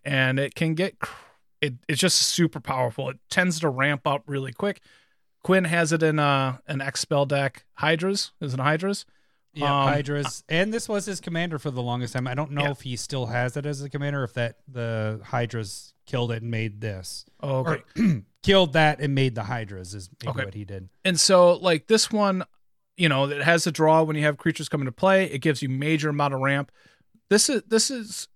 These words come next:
Speaker 1: the reason why we want to be using or having this as an idea is, um, oftentimes people aren't playing with enough and, like, draw or ramp, and you're kinda sacrificing. And sometimes if you're like,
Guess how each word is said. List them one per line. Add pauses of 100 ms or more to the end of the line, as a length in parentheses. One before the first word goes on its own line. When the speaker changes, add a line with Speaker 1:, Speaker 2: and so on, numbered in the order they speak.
(260)
Speaker 1:
the
reason
why
we
want
to
be
using (460)
or
having
this
as
an
idea
is, (560)
um,
oftentimes
people
aren't
playing
with
enough
and, (280)
like, (280)
draw
or
ramp,
and
you're
kinda
sacrificing. (480)
And
sometimes
if
you're
like,